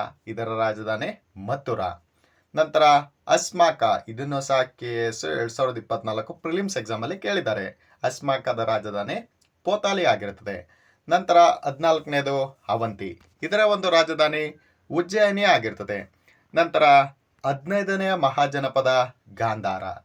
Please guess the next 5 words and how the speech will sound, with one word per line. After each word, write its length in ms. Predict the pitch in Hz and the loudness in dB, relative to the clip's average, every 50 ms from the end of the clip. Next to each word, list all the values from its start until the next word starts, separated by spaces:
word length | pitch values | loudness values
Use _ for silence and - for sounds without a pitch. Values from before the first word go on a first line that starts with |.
| _ _ - 170 | _ _ -8 -6
ಇದರ 160 | 180 220 214 214 208 190 175 | -4 0 0 2 4 6 4
ರಾಜಧಾನಿ 460 | 156 143 139 143 139 143 139 156 180 208 - _ _ _ _ _ _ - | 4 4 2 0 2 2 2 2 -2 -8 -10 _ _ _ _ _ _ 0
ತಕ್ಷಶಿಲಾ 540 | 170 170 - - 220 208 - 160 - 127 143 160 147 | 0 0 0 -4 -4 -4 -4 -2 2 2 4 4 2
ಆಗಿರ್ತದೆ. 380 | 117 101 - 104 - - 98 98 - _ _ _ _ _ _ _ _ _ - 180 | 0 -2 -8 -8 -8 -8 -8 -10 -10 _ _ _ _ _ _ _ _ _ -4 -4
ನಂತರ 220 | 196 196 196 180 | -2 2 4 6